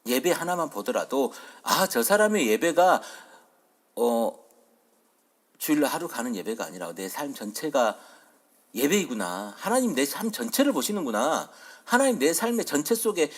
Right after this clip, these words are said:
같이 동행하시는구나"라고 하는 믿음을 좀 갖고 살았으면 좋겠어요. 하나님 그냥 한순간 있다가 그냥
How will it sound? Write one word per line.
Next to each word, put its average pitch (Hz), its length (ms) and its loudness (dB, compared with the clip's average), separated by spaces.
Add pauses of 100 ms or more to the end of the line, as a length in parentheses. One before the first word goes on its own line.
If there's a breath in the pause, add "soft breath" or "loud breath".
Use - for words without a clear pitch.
(120 loud breath)
같이 - 240 -6
동행하시는구나"라고 170 1600 4
하는 208 240 2
믿음을 269 300 4
좀 160 120 -2
갖고 - 220 -8
살았으면 - 380 -8
좋겠어요. - 340 -12 (200 loud breath)
하나님 285 420 4
그냥 196 320 2 (180 loud breath)
한순간 440 540 2
있다가 175 380 0
그냥 165 240 -2